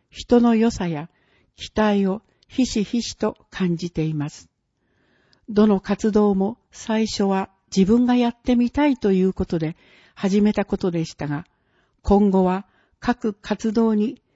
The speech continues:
関わる方々のために活動して、微力ながら栗山町に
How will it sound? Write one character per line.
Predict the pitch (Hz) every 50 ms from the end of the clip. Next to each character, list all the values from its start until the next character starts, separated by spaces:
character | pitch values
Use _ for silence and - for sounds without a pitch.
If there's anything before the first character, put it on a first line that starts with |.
| _ _
関 | - - 196 - - 240 247
わ | 247 247
る | 240 240
方 | - - 240 - 247 247
々 | 240 233 - - 196
の | 190 190
た | - - 220 220
め | 220 226 214
に | 175 165 180 - _ _ _ _ _ _ -
活 | - 190 - - 202
動 | 180 196 185 185
し | 175 - - -
て、 | - 180 175 - _ _ _ _ _ _ _ _ _ _
微 | - 180 170
力 | 202 208 214 - 226
な | 214 208 202
が | 196 190 180
ら | 180 175 - _ _ _ _ _ _
栗 | - 185 180 196
山 | 202 202 196 190 185
町 | - - 180 170 165
に | 156 156 165 196